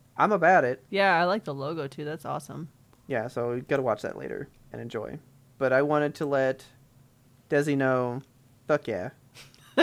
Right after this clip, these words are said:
Speaker 1: I needed that in my
Speaker 2: <laughs>
Speaker 1: life. We texted about it for a long time.
Speaker 2: Nice.
Speaker 1: But also to all of you out there, show us the cool shit.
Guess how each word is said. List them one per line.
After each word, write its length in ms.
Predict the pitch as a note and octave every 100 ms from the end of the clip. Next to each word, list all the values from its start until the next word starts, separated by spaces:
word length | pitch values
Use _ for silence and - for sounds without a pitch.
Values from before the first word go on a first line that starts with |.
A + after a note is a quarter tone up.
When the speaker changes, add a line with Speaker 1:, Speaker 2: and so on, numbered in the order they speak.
| -
Speaker 1:
I 80 | D3
needed 280 | C#3 C#3 B2
that 140 | A#2+ A#2
in 60 |
my 140 | A2+ G#2+
Speaker 2:
<laughs> 0 |
Speaker 1:
life. 340 | G#2+ A2+ - _ _ _ - - - - -
We 140 | D3+
texted 340 | D3+ D3+ - D3
about 220 | C#3+ C3
it 60 | B2+
for 120 | C3+
a 60 |
long 260 | C3 B2+ B2
time. 380 | C3 A2+ A#2 D3+ _ _
Speaker 2:
Nice. 480 | F3+ E3 F#3 - - _ _ _ - -
Speaker 1:
But 120 | -
also 320 | D#3 E3 D#3 D3+
to 480 | F3 D3+ C#3+ C3+ - _
all 220 | D#3+ F3+
of 80 | D#3+
you 180 | D#3+ D#3
out 240 | C3 B2
there, 360 | B2 A#2+ A#2 C3+ _ _ _ _ - _ _ _ _ _ _
show 260 | - A3+ A3+
us 100 | -
the 80 |
cool 200 | G3 F3
shit. 340 | D#3+ D#3 C3+